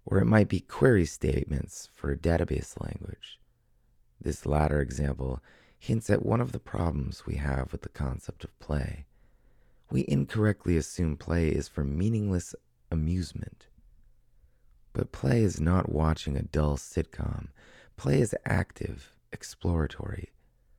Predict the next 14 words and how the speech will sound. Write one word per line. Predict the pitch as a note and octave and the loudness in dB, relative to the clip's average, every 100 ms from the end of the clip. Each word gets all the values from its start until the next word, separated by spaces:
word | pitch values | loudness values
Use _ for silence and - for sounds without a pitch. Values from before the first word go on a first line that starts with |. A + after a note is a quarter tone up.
| _ - | _ -4
With | - G2+ | 0 0
a | |
fuel | - - A2 | 0 4 4
tank | - G2 D#2 - | 6 2 2 -2
charged | - D#2+ D#2+ C#2 - | 0 4 4 2 -2
with | D2 - | -4 -4
curiosity, | - D2+ C#2+ C2 C#2+ - - - | -4 0 0 2 -2 -4 -6 -8
play | - F2+ F#2+ | -2 0 0
seeks | - - G#2 F2+ - - - _ | -4 -2 -2 -2 -8 -16 -18 _
in | D#2+ | -2
a | E2 | 2
nearly | E2 F2 G2+ G#2 G2 D#2 | 2 2 0 0 0 -2
destructive | - - - - D#2+ - C#2 C#2 | -4 -10 -6 -2 -2 -2 -8 -4
manner, | C#2+ D#2 D2 - | 0 0 0 -6